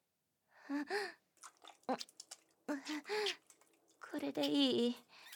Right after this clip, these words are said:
わかった。じゃあ、このまま続けていくから。うん。うん。うん。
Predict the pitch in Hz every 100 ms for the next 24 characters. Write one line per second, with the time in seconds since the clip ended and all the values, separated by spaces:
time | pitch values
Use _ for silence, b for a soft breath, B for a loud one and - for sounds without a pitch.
0 | b - - - - - _ _ _ -
1 | 240 - 254 - - 214 - B B B
2 | - - _ _ - - - 240 208 -
3 | - - _ - - 247 226 240 247 -
4 | 208 233 247 226 240 - 269 226 196 -
5 | b b b b b _ - - - -
6 | - - 226 233 220 233 - B 302 294
7 | 269 B _ - - - - 262 240